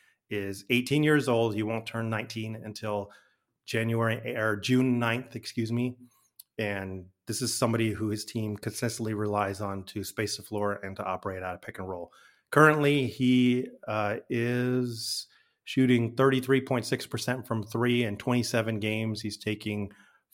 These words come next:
four point eight, er, a game. So, you know, pretty good volume as well. And let me try and find the points for you. He's scoring eleven point four, eleven point five-ish points per game, and he's dishing out three point four assists versus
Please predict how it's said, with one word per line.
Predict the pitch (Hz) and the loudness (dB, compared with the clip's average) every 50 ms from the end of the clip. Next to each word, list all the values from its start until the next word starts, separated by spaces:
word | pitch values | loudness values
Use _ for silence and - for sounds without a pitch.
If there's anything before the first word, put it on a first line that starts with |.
| - - | -10 2
four | - 131 123 123 123 | 4 6 6 6 4
point | - - 123 117 110 107 - - - | 2 -2 -2 -2 -2 -2 -4 -6 -2
eight, | 110 107 110 113 - - - _ - - | -2 -2 -2 -4 -6 -16 -20 _ -6 -2
er, | 117 110 107 - - _ _ _ _ _ _ _ _ - | -2 -2 -2 -4 -6 _ _ _ _ _ _ _ _ -8
a | 107 | -6
game. | 98 110 110 113 113 113 113 113 113 113 113 | -2 0 0 0 2 0 0 -2 -4 -8 -10
So, | - - - 117 107 101 95 92 90 90 - _ _ - | -10 -8 -4 -2 -2 -2 -2 -4 -6 -10 -14 _ _ -8
you | - 117 | -6 -4
know, | 104 98 | -4 -4
pretty | 92 - 120 113 104 | -2 -2 -2 -2 -2
good | 110 104 98 | -2 -4 -2
volume | 104 101 98 101 104 101 104 101 - - | -2 -2 -2 -2 -2 -4 -4 -6 -6 -8
as | 101 98 95 101 | -10 -10 -10 -8
well. | 101 104 101 104 104 101 101 - - _ _ _ _ _ _ _ _ - | -6 -4 -2 -2 -2 -4 -6 -12 -20 _ _ _ _ _ _ _ _ -12
And | 98 95 95 98 95 98 | -10 -8 -8 -8 -8 -8
let | 104 104 | -8 -8
me | 98 | -8
try | - - 107 104 101 | -8 -8 -6 -6 -6
and | 98 - | -8 -8
find | - 104 98 98 | -8 -8 -8 -8
the | 95 | -12
points | - - - 110 104 101 - | -14 -12 -10 -10 -10 -10 -10
for | - - 107 104 | -8 -6 -6 -4
you. | 104 104 104 | -4 -4 -4
He's | 98 110 - | -4 -6 -6
scoring | - - 123 120 113 110 110 104 - - - - - _ _ - | -4 -2 0 2 2 2 0 -2 -8 -14 -20 -20 -20 _ _ 0
eleven | 135 135 147 151 151 165 147 - | 6 10 10 10 12 10 6 6
point | - 135 123 120 120 - | 6 4 4 4 2 0
four, | - 123 123 120 117 117 113 - - - _ _ - | 2 4 4 6 4 4 2 -2 -12 -20 _ _ -6
eleven | 117 120 117 117 113 113 107 | -2 0 0 2 2 0 -2
point | - 113 107 98 - | 0 -2 -2 -2 -2
five-ish | - 110 110 110 110 104 110 104 - - _ _ - | 0 0 0 0 -2 -2 -2 -4 -4 -6 _ _ -8
points | 120 110 107 101 | -6 -6 -6 -8
per | - - - 104 | -10 -6 -6 -6
game, | 98 107 104 104 104 104 104 104 - _ _ _ _ _ - | -4 -4 -4 -4 -4 -6 -8 -10 -14 _ _ _ _ _ -8
and | 104 104 101 | -6 -4 -4
he's | 104 104 - | -4 -4 -4
dishing | - 117 104 - - 110 107 | -4 -4 -4 -4 -6 -6 -4
out | 104 101 95 101 107 - - | -4 -4 -4 -4 -8 -10 -10
three | - 113 120 117 113 | -6 -2 -2 -2 -2
point | - - 113 113 113 - | -2 -4 -4 -4 -4 -6
four | - 110 104 110 104 104 104 - | -6 -6 -2 -2 -2 -2 -4 -6
assists | - - - - 92 - - - - - - | -10 -10 -8 -8 -8 -10 -10 -14 -14 -8 -6
versus | 110 101 - - 110 101 95 95 92 92 90 - - - - | -4 -4 -4 -4 -8 -8 -8 -8 -10 -12 -12 -14 -14 -14 -16